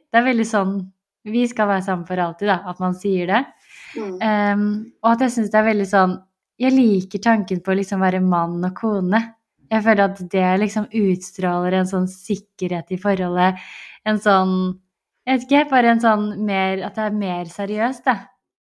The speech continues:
Speaker 2: Mm.
Speaker 1: Så det er
Speaker 2: Ja,
Speaker 1: jo
Speaker 2: at
Speaker 1: bare
Speaker 2: man
Speaker 1: at det er koselig og romantisk å gifte seg. Det er så koselig å være mann og kone. Jeg vet ikke, jeg bare synes det er så stas.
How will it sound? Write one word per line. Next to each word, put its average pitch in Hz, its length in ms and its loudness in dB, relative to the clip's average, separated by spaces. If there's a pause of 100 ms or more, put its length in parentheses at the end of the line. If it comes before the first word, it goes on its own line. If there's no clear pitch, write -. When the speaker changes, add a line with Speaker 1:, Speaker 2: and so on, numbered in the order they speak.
(360)
Speaker 2:
Mm. 190 360 -6 (760)
Speaker 1:
Så 240 80 -8
det 247 60 0
er - 20 4
Speaker 2:
Ja, 294 80 6
Speaker 1:
jo 311 80 2
Speaker 2:
at 320 80 2
Speaker 1:
bare 277 160 2
Speaker 2:
man 277 140 4
Speaker 1:
at 262 40 -4
det 196 120 -4
er - 60 -20 (120)
koselig 190 640 -6
og 180 360 -2 (220)
romantisk 180 720 -2
å 202 60 0
gifte 190 260 -8
seg. 190 200 -2 (200)
Det 240 80 -2
er 247 80 -2
så 285 160 -4
koselig 269 480 -2
å 254 80 0
være 247 220 2
mann 226 340 2
og 233 120 -2
kone. 226 280 -2
Jeg 233 160 6
vet 214 140 -4
ikke, 208 100 -6
jeg 220 160 2
bare 196 140 0
synes 190 220 -8
det 180 80 -4
er 175 160 -8
så 185 120 -10
stas. 180 360 -10